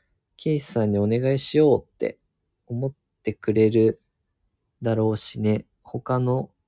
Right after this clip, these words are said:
人を紹介してくれたり、あると思うので。うん。ミオさん、賞金はまたすごい。あ、賞金ね、い-、一万円もらえたんですよ。でかいですよね。二十分ぐらいで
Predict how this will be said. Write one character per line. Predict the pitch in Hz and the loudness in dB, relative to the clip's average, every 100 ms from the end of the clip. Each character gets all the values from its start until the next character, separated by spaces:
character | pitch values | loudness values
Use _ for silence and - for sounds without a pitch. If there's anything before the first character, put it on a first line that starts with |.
| _ | _
人 | - - 143 | -20 -2 2
を | 120 | 2
紹 | - 113 113 | 0 -4 -4
介 | 117 117 | -2 -2
し | - | -2
て | - | -4
く | 117 | -2
れ | 113 | -2
た | 113 | -2
り、 | 101 - _ _ _ _ _ - | -2 -4 _ _ _ _ _ -8
あ | - | -2
る | 123 | 0
と | - 101 | 0 0
思 | 101 98 | 0 -2
う | |
の | 95 98 | -2 -4
で。 | 104 - _ _ _ _ _ _ _ _ _ _ - | -6 -8 _ _ _ _ _ _ _ _ _ _ -6
う | |
ん。 | 113 110 104 101 - 147 _ _ _ _ _ - - _ _ - | -2 0 -2 -4 -8 -12 _ _ _ _ _ -20 -20 _ _ -10
ミ | 143 156 | -4 -2
オ | |
さ | 139 | -2
ん、 | 120 | -2
賞 | 170 170 | -2 -2
金 | - | -2
は | 165 | -2
ま | |
た | 156 | 0
す | 143 147 | 0 4
ご | 127 | 4
い。 | |
あ、 | - 120 - _ _ | 4 2 0 _ _
賞 | - - 156 160 | -8 2 4 4
金 | 156 - 156 156 151 147 | 0 -4 -2 0 0 2
ね、 | 143 131 110 | 2 4 2
い-、 | 101 - | 0 -8
一 | - - 185 | -12 -6 -2
万 | 185 190 185 | 2 4 4
円 | 165 | 2
も | 170 | 2
ら | 165 | 2
え | |
た | 156 165 | 0 -2
ん | 117 | -2
で | 95 | -4
す | - - | -4 -4
よ。 | 90 | -2
で | - | -2
か | - 180 | 0 2
い | 165 | 4
で | 104 | 2
す | - | 2
よ | 95 | 0
ね。 | 95 92 95 - _ _ _ _ _ | 0 -2 -4 -10 _ _ _ _ _
二 | 117 120 | 0 0
十 | 139 220 | 2 0
分 | - 214 202 | 0 0 2
ぐ | 196 | 4
ら | 190 | 6
い | 120 | 6
で | 101 - | 4 -2